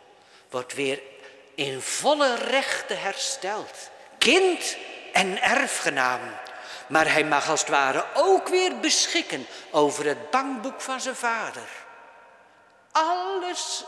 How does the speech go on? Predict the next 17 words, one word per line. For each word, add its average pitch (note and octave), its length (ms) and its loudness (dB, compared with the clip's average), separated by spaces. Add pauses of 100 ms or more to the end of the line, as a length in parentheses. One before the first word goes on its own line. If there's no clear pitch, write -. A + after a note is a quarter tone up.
is - 400 -8 (140)
ook A#3 440 -6
weer A3 420 -12
van G3+ 260 -16
hem. C3+ 340 -16 (2750)
Is - 260 -12
dat - 300 -14
ook E3 400 -8 (320)
voor E3+ 340 -14 (100)
u, F3+ 340 -8 (880)
voor C#3 320 -8
jou E3 460 -8
weggelegd A#2 1040 -12 (800)
als B2 440 -8 (100)
kind C#3 420 -8
van D3 240 -12
God? - 640 -14